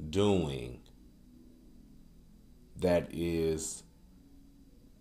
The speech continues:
I almost don't wanna say recession proof, but even so, because, like, even in the hardest times, people listen to radio, podcasts,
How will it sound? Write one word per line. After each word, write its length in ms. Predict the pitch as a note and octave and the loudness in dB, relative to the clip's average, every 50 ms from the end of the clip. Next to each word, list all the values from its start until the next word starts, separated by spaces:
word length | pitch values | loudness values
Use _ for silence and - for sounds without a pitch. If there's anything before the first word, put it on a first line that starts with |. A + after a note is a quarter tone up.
| - - - - - - - - - - - - - - - - - - - - - - - - - - - - - - - - - - - - - - - - - - | -20 -20 -20 -20 -20 -20 -20 -20 -20 -20 -20 -20 -20 -20 -20 -20 -20 -20 -20 -20 -20 -20 -20 -20 -20 -20 -20 -20 -20 -20 -20 -20 -20 -20 -20 -20 -20 -20 -20 -20 -6 2
I 100 | F#2+ G#2+ | 6 8
almost 440 | C3+ D#3+ F3 E3+ D3 C3+ A#2 G#2+ | 10 10 10 8 6 4 2 4
don't 220 | G2 A#2+ A2+ A2+ A2+ | 8 8 8 8 8
wanna 180 | A2 G#2 G2+ | 6 2 2
say 220 | G2 - - G2+ F#2+ | 2 2 4 4 4
recession 680 | F2+ F2 F2 - - - G#2 A2 A2+ - - A2+ A2+ A2 | 4 2 0 0 2 4 4 4 4 2 0 -2 -2 -2
proof, 560 | - A#2 A#2 A2+ A2+ A2+ A2+ A2+ - - - - - - - - - - - - - - - - - - - - - - - - - - - - - | 2 4 6 6 6 6 4 2 -4 -12 -20 -20 -20 -20 -20 -20 -20 -20 -20 -20 -20 -20 -20 -20 -20 -20 -20 -20 -20 -20 -20 -20 -20 -20 -12 0 6
but 140 | A2 A2 G#2 | 6 6 8
even 320 | A#2 C3+ C#3+ C#3 C3+ C3 | 8 6 8 8 6 4
so, 360 | C3 - - C#3+ D3 B2 G2 | 4 4 6 8 8 10 8
because, 360 | F2+ F2+ G2+ G2 A2 B2 G#2 G#2+ | 6 6 2 2 2 2 2 4
like, 320 | A2 A2+ A2 A2 G#2+ - - - - - | 6 6 6 6 2 -2 -12 -18 -10 0
even 220 | - C#3+ D#3+ D#3+ D#3 | 4 4 6 6 6
in 140 | C#3+ C3 A#2+ | 6 6 6
the 80 | A2 | 4
hardest 540 | G2 F#2+ G#2+ G#2+ G#2+ A2 A2 A2 G#2+ - - | 4 6 8 8 10 10 8 6 4 2 2
times, 340 | - G#2+ G#2+ G#2 G#2 G2+ - | 2 4 4 4 4 2 2
people 260 | - A#2+ A2+ A2 G#2 | 0 -2 0 2 2
listen 260 | G2 F#2+ F#2 F#2+ F2 | 2 2 2 0 -2
to 60 | D#2+ | -2
radio, 680 | D#2 E2+ F#2+ F#2+ F#2+ F#2 F#2 F2+ F2 F2 F2 F2 F2 E2 | 2 4 4 6 6 4 4 4 2 2 2 2 0 0
podcasts, 1120 | D#2 - F#2 F2 F2 E2+ E2+ E2 - - F#2 F2+ E2+ E2+ E2 E2 E2 E2 D#2+ - - - | 0 2 4 4 4 4 4 2 -2 -2 -2 0 2 2 2 2 2 0 -2 -4 -8 -14